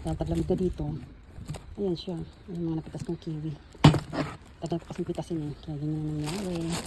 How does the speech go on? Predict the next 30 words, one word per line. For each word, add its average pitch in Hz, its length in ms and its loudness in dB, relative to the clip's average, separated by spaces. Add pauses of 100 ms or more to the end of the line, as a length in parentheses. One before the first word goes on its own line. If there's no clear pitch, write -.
(440)
Ayan 151 160 0
ang 147 160 -2
kiwi. 233 400 4 (560)
Dami, 131 160 -4
diba? 139 320 -2 (1200)
Nakakain 170 400 2
na 165 80 2
ako - 80 -6
nito. 165 240 -2 (480)
Nakapitas 156 400 -6
na 139 160 -2
ako 151 160 -2
noon. 147 180 -4 (760)
Ngayon, 165 240 2 (160)
inubos 175 320 8
ko - 80 4
na 185 80 6
dahil 165 400 0 (320)
taglamig 165 320 4
na 175 240 2
eh. 156 40 -4 (580)
Baka 165 160 2
lalong 165 480 4
kumulubot. 170 400 2 (400)
Ma-, 160 160 2
masayang 156 480 2
lang. 156 240 0 (640)
Dami 175 240 4
rin 180 160 4
niya. 160 80 0